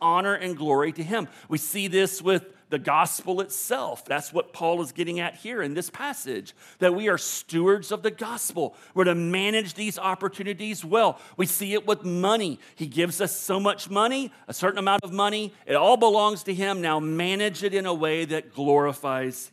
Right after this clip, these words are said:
him. So we see this concept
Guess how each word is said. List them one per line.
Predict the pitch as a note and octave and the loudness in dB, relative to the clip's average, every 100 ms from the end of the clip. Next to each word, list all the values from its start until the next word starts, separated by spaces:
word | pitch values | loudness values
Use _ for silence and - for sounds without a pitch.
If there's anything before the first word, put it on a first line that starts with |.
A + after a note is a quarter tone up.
| _ | _
him. | - C3 G#2+ G2 _ _ _ _ _ - | -8 -6 -6 -12 _ _ _ _ _ -6
So | F#3+ | 0
we | F3 | 0
see | D#3+ - A3+ C#4 | -2 -4 -4 -4
this | D4 C4 - | -4 -4 -6
concept | - G#3+ G#3 - B2 G2+ - | -10 -10 -8 -10 -10 -10 -12